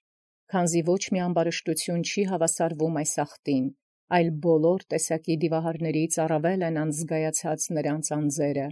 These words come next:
քանի որ նրանք ախտավոր ցանկություններով կատաղում են իրար հետ, արուները վավաշոտելով իգացնում են արուների արուական բնությունը, իսկ էգերն անամոթանալով ու լրբանալով իգական բնությունն են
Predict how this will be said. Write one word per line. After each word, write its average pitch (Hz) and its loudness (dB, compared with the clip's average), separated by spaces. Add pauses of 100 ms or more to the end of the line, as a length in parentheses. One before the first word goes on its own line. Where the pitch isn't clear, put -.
(520)
քանի 175 2
որ 165 4
նրանք 160 0
ախտավոր 156 -2
ցանկություններով 160 -4
կատաղում 165 0
են 160 0
իրար 151 -2
հետ, 151 0 (640)
արուները 175 2
վավաշոտելով 160 2 (280)
իգացնում 170 2
են 160 0
արուների 165 2 (220)
արուական 160 0
բնությունը, 160 0 (420)
իսկ 175 0
էգերն 170 2
անամոթանալով 156 0
ու 151 0
լրբանալով 160 0 (320)
իգական 170 0
բնությունն 170 0
են 160 0